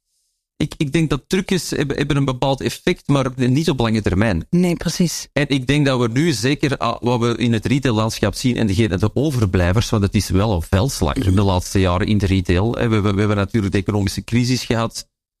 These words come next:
Speaker 1: eh, heel die, die covid-pandemie, eh, nu de energieprijzen, hè, dus, eh, personeelskosten zijn overal gestegen, dus het is, het is echt overleven.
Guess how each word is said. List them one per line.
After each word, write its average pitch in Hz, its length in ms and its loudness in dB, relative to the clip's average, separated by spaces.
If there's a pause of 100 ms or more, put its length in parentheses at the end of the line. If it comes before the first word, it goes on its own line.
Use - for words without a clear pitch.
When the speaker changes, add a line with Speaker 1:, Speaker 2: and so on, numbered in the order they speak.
(140)
Speaker 1:
eh, 95 600 0
heel 110 200 0
die, 104 220 2
die 101 200 0
covid-pandemie, 120 960 0
eh, 101 180 0
nu 110 140 4
de 113 100 0
energieprijzen, 117 960 0
hè, 127 120 0
dus, 101 180 0
eh, 98 140 2
personeelskosten - 640 -2
zijn 110 140 0
overal 110 300 0
gestegen, 110 540 0
dus 101 140 2
het 98 120 -2
is, 98 120 0
het - 180 -4
is 90 140 0
echt - 440 -4 (220)
overleven. 107 840 0